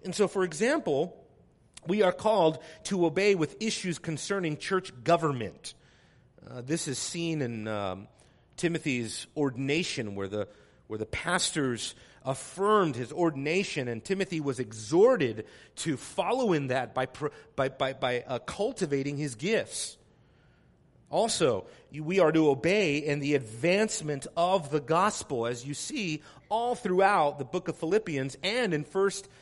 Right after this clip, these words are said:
uh, uh, Thessalonians chapter one and two, the church is constantly being obedient to the word of God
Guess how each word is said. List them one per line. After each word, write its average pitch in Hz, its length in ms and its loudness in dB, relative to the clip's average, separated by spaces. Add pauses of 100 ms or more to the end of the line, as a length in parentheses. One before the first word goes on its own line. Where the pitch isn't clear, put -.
(240)
uh, - 40 -12
uh, 135 480 0
Thessalonians 160 840 0
chapter 156 360 -2
one 175 300 -4
and 139 140 -4
two, 220 320 -2
the 143 100 -2
church 214 360 -4
is 143 120 -8
constantly 170 640 -6
being 175 300 -4
obedient 156 800 -2 (240)
to 185 140 -2
the 156 100 2
word 190 320 4
of 139 160 0
God 160 480 0